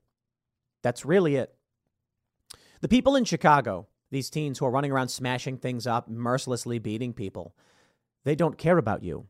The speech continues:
You are not a part of their community. You're not a part of their culture. What's happened is, let's go back in time. We go back in time, and,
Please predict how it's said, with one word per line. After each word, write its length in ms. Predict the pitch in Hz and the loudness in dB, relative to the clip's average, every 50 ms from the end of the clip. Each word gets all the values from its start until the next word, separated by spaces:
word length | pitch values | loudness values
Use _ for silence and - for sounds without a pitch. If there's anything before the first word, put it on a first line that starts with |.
| _ _ _ _ _ _ _ _ _ | _ _ _ _ _ _ _ _ _
You 160 | - 131 139 139 | -2 2 2 4
are 60 | 139 | 4
not 100 | 139 131 | 4 2
a 60 | 123 | 2
part 280 | - - - 151 151 147 | 0 2 2 4 4 4
of 120 | 139 117 | 2 0
their 160 | 139 131 127 | 0 -2 0
community. 560 | - - 131 120 113 113 113 113 156 214 254 - _ _ _ _ | -2 -4 -6 -4 -4 -4 -4 -4 -4 -6 -6 -10 _ _ _ _
You're 120 | 113 120 | -4 -2
not 120 | 120 117 110 | 0 0 -2
a 40 | |
part 280 | - - - 127 127 123 | -4 -2 0 0 2 2
of 100 | 117 104 | 0 -2
their 140 | 120 110 107 | -4 -4 -4
culture. 520 | - - 120 104 101 - - - - - - _ _ _ _ _ _ _ _ _ _ - - _ - | -6 -8 -8 -8 -8 -8 -12 -14 -14 -16 -20 _ _ _ _ _ _ _ _ _ _ -20 -20 _ -2
What's 160 | 147 156 - | -2 0 2
happened 420 | 180 175 233 233 - - 156 135 | 2 2 2 4 4 2 0 0
is, 340 | 123 110 92 92 101 - - _ _ _ _ _ _ _ _ | -2 -4 -4 -6 -8 -12 -18 _ _ _ _ _ _ _ _
let's 80 | - - | -8 -2
go 100 | - 190 | 0 2
back 220 | 139 156 143 - | 4 4 2 2
in 80 | 120 98 | -2 -8
time. 300 | - 95 82 73 - - - - _ _ _ _ _ _ _ _ _ _ _ _ | -8 -10 -12 -12 -14 -16 -20 -20 _ _ _ _ _ _ _ _ _ _ _ _
We 120 | 247 254 | -4 0
go 120 | 311 349 | 0 0
back 320 | 294 214 202 294 277 - 269 | 0 0 -2 -2 -2 -4 -6
in 160 | 254 240 - | -8 -8 -2
time, 580 | - 226 214 196 170 139 123 113 101 92 98 - | 0 2 2 2 2 0 -2 -4 -6 -10 -10 -2
and, 420 | - 160 156 151 147 143 143 - | 0 2 2 2 2 0 -2 -4